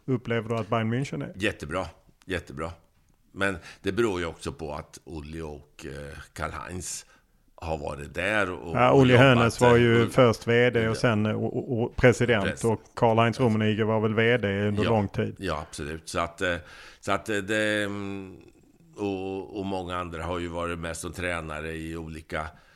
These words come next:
Speaker 2: eh, led under åren och Björn, eh, på ungdomssidan. Så att, eh, så att, eh, jag tror det är väldigt få klubbar som har tagit så väl hand om gamla spelare. Och,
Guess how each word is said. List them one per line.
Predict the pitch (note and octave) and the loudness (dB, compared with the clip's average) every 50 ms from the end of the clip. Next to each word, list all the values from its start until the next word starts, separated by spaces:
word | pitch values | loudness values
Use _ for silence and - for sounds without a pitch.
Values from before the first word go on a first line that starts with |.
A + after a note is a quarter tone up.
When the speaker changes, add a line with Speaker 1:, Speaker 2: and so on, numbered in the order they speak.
| _ _ _ - | _ _ _ -12
Speaker 2:
eh, | - E2 E2 E2 | -8 -8 -6 -6
led | D#2+ D#2+ E2 E2 D2+ D2+ D#2 C#2+ C#2+ - - _ _ | -6 -6 -6 -6 -8 -10 -12 -12 -16 -18 -20 _ _
under | - F#2+ F2+ F2 F2 E2 E2 D#2 E2+ E2+ | -12 -10 -8 -8 -8 -8 -8 -6 -6 -6
åren | E2 D#2 D2 D2 C#2+ D2 C#2+ D#2+ E2 | -6 -8 -10 -10 -12 -12 -10 -10 -10
och | D#2+ | -10
Björn, | D2 C#2+ D2 C#2 C2 C#2 D2 D2 D2 D2 - - - - - | -10 -10 -12 -10 -10 -12 -14 -14 -16 -18 -20 -20 -20 -18 -14
eh, | D#2 D#2 D2+ D2 D2+ D#2 D2+ D2+ D2+ D2+ D#2 D#2 D#2 - - D#2+ D#2 D2+ _ | -12 -12 -12 -12 -12 -12 -14 -14 -14 -16 -16 -16 -18 -18 -18 -18 -18 -18 _
på | - D#2 | -12 -10
ungdomssidan. | D#2+ D#2+ E2 D#2+ C#2+ C#2 - E2 D2 C2+ C2 C2+ - | -10 -10 -10 -12 -12 -10 -10 -10 -10 -10 -12 -14 -12
Så | - - E2+ | -10 -8 -8
att, | E2 - - - | -8 -8 -8 -6
eh, | G2 F2 E2 D#2+ - - - - - _ | -6 -6 -6 -8 -14 -20 -20 -20 -20 _
så | - - G2+ | -6 -2 -2
att, | G2+ - - A2 | -2 -2 -2 -6
eh, | G#2 G2+ G2+ G2+ G2+ G2+ G2 F#2+ G2+ G2 F#2 B1 | -4 -2 -2 -2 -2 -2 -4 -6 -8 -12 -12 -10
jag | F2+ G2 - | -10 -6 -4
tror | A2 G#2+ G#2 | -2 0 0
det | G2+ | 0
är | G2+ | -2
väldigt | F#2+ F#2+ G#2+ G#2 G2 G2 C#3 C#3+ | -2 -2 -2 -2 -2 -4 -6 -6
få | - - F2+ F2+ E2+ D#2 | -6 -8 -6 -6 -6 -6
klubbar | - G2+ G2+ F#2 D#2+ C#2+ D2+ D#2 | -4 -2 -2 -2 -2 -4 -8 -8
som | - F2+ E2+ E2 | -6 -8 -6 -6
har | E2 D#2 D#2 E2 | -6 -6 -6 -6
tagit | D#2+ - - E2+ E2+ E2 E2+ D#2+ | -8 -6 -8 -6 -6 -6 -8 -8
så | - - - - C#3 C#3+ C3+ B2+ A#2+ A2 | -10 -10 -6 -4 -2 0 2 0 0 -2
väl | F#2+ F#2 F2 F#2+ F2 E2+ E2 E2 E2 | -4 -6 -4 -4 -2 -2 -4 -4 -6
hand | E2 D#2+ D2+ C#2+ D2 D2+ C#2 - _ - | -6 -8 -8 -8 -10 -12 -14 -16 _ -10
om | - D#2 D2+ C#2+ C#2 C#2+ D#2 D2 _ _ _ _ _ | -8 -8 -8 -8 -10 -12 -12 -14 _ _ _ _ _
gamla | - F#2+ F2 D#2+ D2+ C2+ - | -4 -4 -4 -4 -4 -8 -10
spelare. | - - E2 D2+ D2+ C#2 B1+ C#2+ F2+ G2 G2 - _ _ _ _ - | -10 -8 -6 -6 -6 -8 -8 -6 -6 -8 -8 -10 _ _ _ _ -12
Och, | E2+ F2+ F2+ E2+ E2 D#2+ D#2 | -6 -4 -4 -4 -4 -4 -6